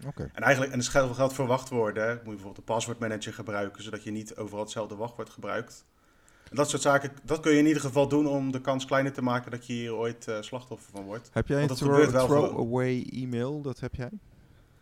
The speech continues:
Speaker 2: Ik, eh, gebruik er best wel veel. <laughs> Ja, voor, eigenlijk voor overal waar ik niet per se, eh, zelf aan gekoppeld wil zijn, gebruik ik andere e-mails.
Speaker 1: Oké, en wat voor
Speaker 2: En dan
Speaker 1: password
Speaker 2: kan,
Speaker 1: manager
Speaker 2: ja, dan
Speaker 1: gebruik
Speaker 2: kan iets heel, eh,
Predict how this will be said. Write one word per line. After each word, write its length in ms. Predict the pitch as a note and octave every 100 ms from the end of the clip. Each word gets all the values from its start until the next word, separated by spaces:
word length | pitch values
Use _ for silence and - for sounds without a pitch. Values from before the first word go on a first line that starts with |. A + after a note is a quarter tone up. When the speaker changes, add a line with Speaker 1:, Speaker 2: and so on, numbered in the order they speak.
| _ - - - - _ _ _ _ _ _ -
Speaker 2:
Ik, 180 | D3+
eh, 120 | C#3+ B2
gebruik 320 | A#2+ A#2+ A#2
er 60 |
best 160 | - A#2+
wel 80 | A#2+
veel. 240 | C3+ C3 B2+
<laughs> 20 |
Ja, 180 | - -
voor, 100 | -
eigenlijk 280 | A2 A#2+ A#2+
voor 100 | C3+
overal 280 | C3 C3 B2
waar 180 | A#2+ A#2
ik 140 | A#2+
niet 300 | B2 B2+ B2+
per 100 | -
se, 200 | A#2+ B2 A#2 A2+
eh, 60 |
zelf 220 | A2 A#2+ A2+
aan 60 |
gekoppeld 360 | G#2+ - B2+ A#2
wil 120 | A2
zijn, 200 | G#2+ G#2
gebruik 280 | G#2 G#2 G#2
ik 80 | -
andere 240 | A2 A2
e-mails. 540 | A2+ B2+ G2+ G#2 - - _ _ - D#3
Speaker 1:
Oké, 240 | F#3 G#2
en 220 | G2+ A2
wat 200 | A2 A#2
voor 120 | -
Speaker 2:
En 60 | A#2 _ _
dan 100 | -
Speaker 1:
password 420 | - B2+ - A#2 A2+
Speaker 2:
kan, 180 | C3+
Speaker 1:
manager 320 | G#2+ G#2+ G#2+ G#2
Speaker 2:
ja, 160 | F#2+
dan 20 |
Speaker 1:
gebruik 100 | G#2
Speaker 2:
kan 100 | G2+
iets 160 | C#3 C3+
heel, 160 | D3 D3
eh, 160 | -